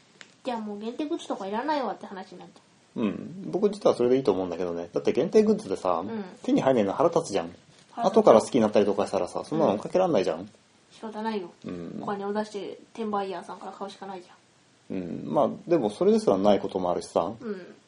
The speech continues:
Speaker 2: 手に入んないものは手に入んないんだもん。
Speaker 1: まあね。
Speaker 2: まあ、限定品じゃなくても、
Speaker 1: うん。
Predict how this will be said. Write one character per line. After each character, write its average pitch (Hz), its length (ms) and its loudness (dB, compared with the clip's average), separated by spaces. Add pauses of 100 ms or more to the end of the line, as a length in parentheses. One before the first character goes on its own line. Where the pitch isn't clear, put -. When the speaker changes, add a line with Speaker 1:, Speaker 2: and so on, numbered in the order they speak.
(120)
Speaker 2:
手 202 80 -2
に 147 100 0
入 117 140 0
ん - 20 2
な 95 60 2
い 90 40 2
も 87 60 -4
の 87 40 -2
は 95 40 -4
手 135 100 0
に 101 80 2
入 104 160 2
ん 98 40 0
な 90 60 -4
い 90 60 -6
ん 85 40 -6
だ 85 80 -4
も 82 120 -8
ん。 104 80 -10 (600)
Speaker 1:
ま 202 260 -12
あ 208 40 -18
ね。 202 600 -14 (640)
Speaker 2:
ま 147 200 2
あ、 92 40 0
限 117 200 4
定 175 100 0
品 202 140 0
じ 160 60 4
ゃ 107 40 6
な 101 100 2
く - 60 -14
て 107 80 2
も、 90 200 2
Speaker 1:
う - 40 -6
ん。 202 220 -8